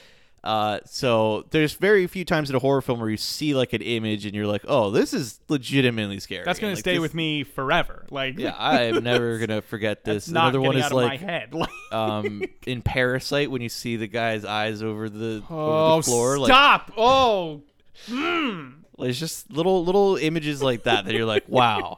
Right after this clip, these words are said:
Speaker 2: <laughs>
Speaker 1: that's fucking scary."
Speaker 2: That is
Speaker 1: And it's,
Speaker 2: nightmare.
Speaker 1: it's so rare that a movie will, like, get solidified as a good movie just for having one
Speaker 2: From
Speaker 1: of those. And that's,
Speaker 2: that.
Speaker 1: like, one of the things
Speaker 2: Yeah.
Speaker 1: that happened here. You know, like, the rest is a fine slasher,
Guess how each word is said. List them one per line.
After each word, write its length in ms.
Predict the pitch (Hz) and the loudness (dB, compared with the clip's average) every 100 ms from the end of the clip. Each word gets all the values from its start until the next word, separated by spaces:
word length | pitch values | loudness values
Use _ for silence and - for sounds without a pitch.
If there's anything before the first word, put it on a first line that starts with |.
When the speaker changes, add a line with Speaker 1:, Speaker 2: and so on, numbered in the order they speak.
| - | -8
Speaker 2:
<laughs> 100 | - | 2
Speaker 1:
that's 260 | 147 151 | 4 4
fucking 420 | - 151 123 117 104 | 2 4 4 2 -6
scary." 560 | - - 127 110 104 | -6 2 4 4 0
Speaker 2:
That 120 | 175 175 | -4 -6
is 60 | - | -6
Speaker 1:
And 220 | 127 123 | -6 -6
it's, 320 | 120 - - - | -8 -10 -16 -10
Speaker 2:
nightmare. 160 | 165 - | -8 -4
Speaker 1:
it's 220 | 135 - | -6 -4
so 680 | - - - 170 170 175 156 | -6 -4 0 2 4 2 0
rare 600 | 135 135 135 135 135 123 | -4 -2 0 0 0 0
that 220 | 120 120 | -2 -2
a 80 | 120 | -4
movie 460 | 123 127 127 131 120 | -4 -2 0 0 0
will, 400 | 110 113 117 117 | 0 2 2 0
like, 260 | 107 101 _ _ _ _ - | -4 -6 _ _ _ _ -6
get 160 | 117 | -6
solidified 540 | 117 131 170 190 139 123 | -6 -4 -2 2 2 2
as 100 | 113 | 0
a 60 | |
good 140 | 123 127 | -2 -2
movie 240 | 139 151 | -2 -2
just 260 | 131 139 - | -2 -4 -4
for 100 | 139 | -4
having 320 | 143 151 120 | -2 -2 -2
one 100 | 95 | -6
Speaker 2:
From 80 | 82 | -8
Speaker 1:
of 40 | |
those. 140 | 90 127 | -6 -4
And 100 | 120 | -4
that's, 120 | 123 | 0
Speaker 2:
that. 40 | |
Speaker 1:
like, 140 | 135 120 | 0 0
one 80 | 123 | -2
of 80 | |
the 40 | 110 | -4
things 180 | 120 113 | -6 -6
Speaker 2:
Yeah. 80 | 104 | -6
Speaker 1:
that 60 | |
happened 320 | 110 104 101 | -4 -6 -6
here. 240 | 104 123 98 | -6 -6 -6
You 80 | 80 | -6
know, 100 | 90 | -10
like, 120 | 98 | -8
the 80 | 110 | -6
rest 220 | 117 - | -6 -6
is 140 | 117 | -14
a 40 | 107 | -12
fine 360 | - 104 117 | -6 -4 -6
slasher, 640 | 147 131 110 101 95 101 | -4 -2 0 -4 -8 -10